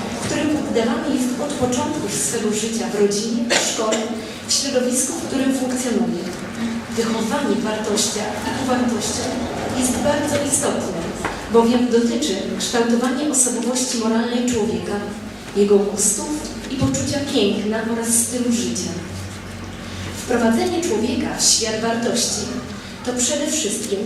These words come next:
kształtowanie w nim określonych potrzeb, upodobań, umiejętności rozróżniania rzeczy dobrych od złych, rozwijanie wrażliwości i dążeń do poszukiwania prawdy.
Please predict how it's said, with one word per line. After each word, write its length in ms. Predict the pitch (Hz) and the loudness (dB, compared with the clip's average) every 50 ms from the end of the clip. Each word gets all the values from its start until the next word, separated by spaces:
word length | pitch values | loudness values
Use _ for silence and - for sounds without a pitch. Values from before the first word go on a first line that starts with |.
| 226 233 - | -2 -2 -2
kształtowanie 680 | - - - 247 233 240 233 226 233 247 - 254 285 254 | -2 0 2 2 2 2 2 2 2 2 2 2 2 2
w 120 | - 208 | 2 0
nim 160 | 196 - 226 | 0 0 -2
określonych 520 | 233 233 226 196 - - 202 185 175 170 170 | -2 -2 -2 -2 -2 -2 -2 -4 -4 -4 -4
potrzeb, 500 | - - 170 170 175 - - - 247 254 247 247 - - - - - - - | -4 -4 -2 0 0 0 0 0 -2 -2 -4 -6 -6 -10 -12 -14 -14 -10 -8
upodobań, 560 | - 196 202 190 190 196 202 202 202 208 240 247 - 247 - - - - - - | -4 0 0 2 2 2 2 2 0 0 -2 -2 -2 -4 -4 -6 -8 -12 -8 -6
umiejętności 840 | - 294 294 285 269 269 - - - 285 302 294 311 311 - - - - 226 | -2 2 4 4 4 4 2 0 0 -2 0 0 0 -2 -2 -2 -2 0 0
rozróżniania 680 | 233 226 233 233 240 240 254 277 269 - 285 285 285 | 2 2 2 0 0 0 2 2 2 2 2 2 2
rzeczy 260 | - 285 294 294 - - - | 2 0 0 0 -2 0 2
dobrych 440 | 285 294 - - - - - - - 262 | 2 4 4 2 0 0 -2 -2 -4 -4
od 60 | - - | -2 -2
złych, 400 | - 190 170 170 165 - - - - - - - - - - - - - - - - - - - - - | -2 -2 -2 -2 -4 -4 -6 -8 -10 -12 -14 -14 -16 -16 -16 -14 -12 -12 -12 -12 -14 -16 -16 -14 -8 -2
rozwijanie 520 | 247 247 254 247 233 - 285 285 269 262 | 0 2 2 2 4 4 4 4 4 2
wrażliwości 880 | - 240 240 254 247 247 247 - 226 226 233 - - - - - - - - - - - | 2 2 4 4 4 4 2 2 2 2 2 2 2 2 0 -2 -4 -4 -6 -6 -6 2
i 80 | - | 4
dążeń 380 | 247 240 240 240 233 226 233 - - - - | 4 6 6 6 4 4 4 2 0 0 0
do 180 | 240 233 247 | 0 0 0
poszukiwania 580 | - - - - - 226 226 226 233 233 233 233 | 0 0 -2 -2 0 2 4 4 4 4 4 2
prawdy. 520 | - - - - - - - - 170 170 | 2 0 0 0 -2 -2 -4 -4 -4 -6